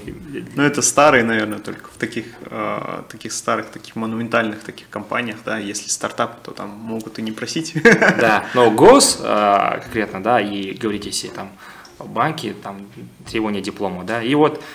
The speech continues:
Speaker 2: мы сформировали вот какой-то костяк требований, э, реквайрментов, и через него мы начали вот бустрапить наш продукт. А, у нас подало, если не ошибаюсь, где-то три тысячи триста заявок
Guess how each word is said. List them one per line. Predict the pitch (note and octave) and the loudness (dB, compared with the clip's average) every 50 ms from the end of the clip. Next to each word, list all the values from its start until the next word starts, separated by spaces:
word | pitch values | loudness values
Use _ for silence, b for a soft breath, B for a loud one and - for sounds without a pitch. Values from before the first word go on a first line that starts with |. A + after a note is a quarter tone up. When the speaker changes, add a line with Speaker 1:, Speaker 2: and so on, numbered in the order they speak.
| B B B B B | B B B B B
Speaker 2:
мы | - B2 C3+ B2+ A2 G#2+ | -2 2 2 4 4 2
сформировали | - - C3 C#3 C3+ C3 B2 A2+ | 2 0 0 2 4 4 4 4
вот | G#2 - | 2 -2
какой-то | - - - B2+ A2 G#2+ | -6 -4 -2 -2 -2 -2
костяк | - - B2 - - A#2+ A2 - - | -4 -6 -4 0 0 0 0 0 -2
требований, | - C3+ F3+ G#3+ G#3+ G3+ F#3+ F3+ E3+ F3 - - - - | 0 0 0 0 0 -2 -2 -2 -4 -6 -8 -14 -16 -12
э, | - - G#2 G2+ | -10 -8 -8 -8
реквайрментов, | G#2 - - C#3 D#3+ E3+ E3 D3+ C#3+ C#3+ - C3 - - B B B B B B | -8 -2 0 2 2 2 2 0 -4 -4 -6 -8 -10 -12 B B B B B B
и | - A#2 A2 | -8 -6 -4
через | - - A2 A2+ A2+ A2 | -4 -2 -2 -2 -2 -2
него | A#2+ B2 D3 D3 | -2 -2 0 -2
мы | B2+ A2 | 0 0
начали | A2 A2+ A#2+ - G#2+ G#2+ | -2 -2 -4 -4 -6 -8
вот | G2+ F2 E2+ | -8 -8 -10
бустрапить | G2+ G#2 - - A#2 G2+ - - | -12 -14 -6 -4 -4 -4 -4 -8
наш | - F#2+ - | -12 -14 -12
продукт. | - G#2+ - D#3+ F3+ F3 F3 - B B B B B B B B | -10 -4 -2 -2 -2 -2 -4 -10 B B B B B B B B
А, | - G2 G2 F#2+ | -4 -2 -2 -2
у | G2 | 0
нас | G#2+ A#2+ A#2 A#2 A#2+ - - - - | 2 2 2 2 0 -4 -14 -14 -4
подало, | - A#2 A2+ A2 A2+ G#2 G#2 | -2 0 0 0 0 -2 -2
если | G#2 G2+ - - A2 | -2 -4 -4 -6 -6
не | G2+ | -6
ошибаюсь, | - - - F#2+ A2+ C3 C3+ A#2+ G#2+ | -6 -6 -2 0 2 2 2 2 0
где-то | - - - F#2+ | -4 -8 -14 -14
три | - - A#2+ | -10 -10 -10
тысячи | A2+ - A2+ - A2+ G#2 - A#2 G2 | -8 -8 -8 -8 -8 -8 -6 -6 -6
триста | F#2+ - A2+ A2 - - | -8 -8 -8 -8 -8 -10
заявок | F#2 G2 F#2+ G#2 A#2 D3 - F3 E3+ - | -10 -6 -2 0 0 0 0 -2 -6 -8